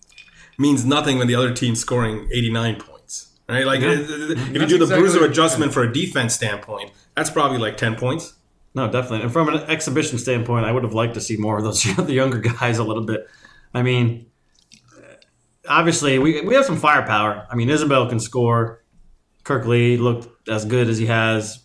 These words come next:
Speaker 2: all last year. Uh, I mean, I don't know how many. I think we had, like, twenty. We have twenty-two, twenty-four, something like that. I don't remember exactly remember how many points he had.
Speaker 1: I think
Speaker 2: But
Speaker 1: he had twenty-two. But, like, it,
Speaker 2: Yeah.
Speaker 1: regardless, it, he had a, he had a, he looked good.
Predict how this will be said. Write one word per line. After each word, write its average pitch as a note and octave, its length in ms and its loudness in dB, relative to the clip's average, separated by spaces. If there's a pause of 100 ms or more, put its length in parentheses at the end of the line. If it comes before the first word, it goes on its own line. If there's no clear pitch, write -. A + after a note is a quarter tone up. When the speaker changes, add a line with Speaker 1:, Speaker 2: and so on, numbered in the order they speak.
(120)
Speaker 2:
all A2 200 0
last A2 360 -2
year. G#2+ 480 -2
Uh, F2+ 200 -8
I - 20 -10
mean, F2+ 320 -12 (360)
I - 40 -12
don't A2 80 -8
know G#2 80 -6
how G#2 40 -6
many. G2+ 180 -8
I G#2+ 60 -6
think B2 100 -4
we A#2 80 -4
had, E2+ 80 -6
like, E2 160 -12
twenty. A2+ 420 -6 (120)
We A#2 100 -12
have - 100 -10
twenty-two, B2 580 -6
twenty-four, B2+ 440 -6
something B2+ 260 -8
like B2 120 -4
that. A#2+ 100 -2
I A2 80 -4
don't G2 100 -8
remember E2+ 140 -12
exactly F#2+ 300 -10
remember F#2 200 -12
how F#2 60 -10
many F#2 100 -10
points G2 240 -12
he G2 60 -10
had. F2+ 100 -10
Speaker 1:
I F#2 60 -16 (420)
think B2 80 -8
Speaker 2:
But A#2+ 160 2
Speaker 1:
he A#2 40 2
had A2+ 140 0
twenty-two. G#2 600 -2
But, G#2 240 -4
like, C#3 180 2
it, D3+ 180 0
Speaker 2:
Yeah. D#3+ 160 4
Speaker 1:
regardless, B2+ 440 2
it, C3+ 300 0
he D#3+ 140 0
had E3 160 2
a, D#3 40 0
he D#3 160 -2
had E3+ 100 2
a, C#3 140 -6
he F3 160 -4
looked D#3+ 220 0
good. A#2+ 280 0